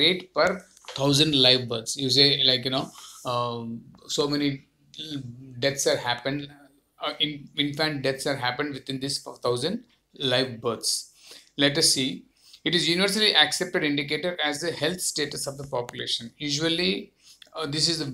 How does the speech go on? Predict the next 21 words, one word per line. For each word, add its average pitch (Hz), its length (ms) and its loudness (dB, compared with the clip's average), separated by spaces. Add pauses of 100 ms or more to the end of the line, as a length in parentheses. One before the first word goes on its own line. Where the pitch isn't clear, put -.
(140)
very 190 220 4
common 147 400 2
indicator 139 560 -2
which 143 280 -4
we 131 60 -2
usually 139 500 -2
take 131 220 0
it 135 120 -4
as 131 180 2
the 139 60 -6
health 135 240 -4
status 135 380 -4
of 135 160 -4
any 131 200 -2
particular 131 460 -8
con-, 123 300 -12 (240)
country 127 440 -4
or 131 140 0
even 123 320 -2
the 120 80 -8
nation. 117 400 0